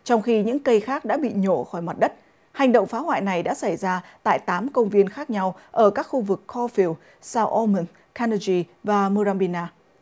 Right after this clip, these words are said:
Hội đồng Glen Eira cho biết một số cây là loài quý hiếm và không thể thay thế được – bao gồm cả cây bạch đàn đỏ tại công viên Boy, được trồng từ hạt giống thu thập từ những cây đã được di rời khỏi ga xe lửa Murrambina.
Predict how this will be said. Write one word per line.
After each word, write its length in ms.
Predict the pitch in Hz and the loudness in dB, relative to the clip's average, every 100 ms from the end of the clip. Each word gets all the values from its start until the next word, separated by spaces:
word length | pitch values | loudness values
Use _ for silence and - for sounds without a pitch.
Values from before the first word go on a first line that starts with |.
| _ _ _ | _ _ _
Hội 140 | - 269 | 4 8
đồng 200 | 262 247 | 10 8
Glen 200 | 254 247 | 4 2
Eira 340 | 226 214 202 | 2 2 2
cho 180 | 208 214 | 0 -4
biết 320 | 190 311 - | -4 -4 -4
một 160 | 190 190 | -2 -2
số 200 | - 208 | -2 -4
cây 260 | 254 233 | 0 2
là 120 | 202 180 | 2 0
loài 200 | 175 165 | -4 -4
quý 140 | - 233 | -2 0
hiếm 260 | 254 202 277 - - | 4 4 2 -8 0
và 160 | 226 | 0
không 220 | 214 320 302 | 2 0 0
thể 200 | 254 165 | -2 -2
thay 160 | 214 190 | -2 -4
thế 160 | 190 | 0
được – 240 | 226 180 - _ - | 2 0 -2 _ 0
bao 140 | 240 | 2
gồm 240 | 208 202 180 | 6 4 4
cả 120 | 170 | -6
cây 200 | - 226 | -4 -4
bạch 220 | - 196 | -2 -2
đàn 200 | 175 165 | -2 0
đỏ 240 | 175 151 - | 0 -2 -4
tại 100 | - | -6
công 200 | 214 208 | -4 0
viên 200 | 208 180 | 2 2
Boy, 200 | 185 175 - - | 0 0 -4 -8
được 200 | - 226 | 4 4
trồng 220 | 233 208 196 | 6 4 4
từ 100 | 185 | -2
hạt 200 | 190 - | -4 -4
giống 200 | 180 269 | -4 -4
thu 160 | 277 | -4
thập 160 | 254 175 - | -4 -6 -4
từ 80 | 180 | -6
những 200 | 170 254 | -4 -2
cây 240 | 208 185 - - | 2 0 -2 -4
đã 120 | 214 | 0
được 180 | 262 214 | 4 2
di 220 | 190 262 | 2 -2
rời 240 | 214 190 156 | 2 2 0
khỏi 160 | - 190 | -4 -4
ga 140 | 190 | -4
xe 180 | 202 202 | -4 -2
lửa 280 | 190 190 165 170 | 0 0 -2 -6
Murrambina. 600 | 196 190 180 175 170 | -4 -2 -4 -4 -6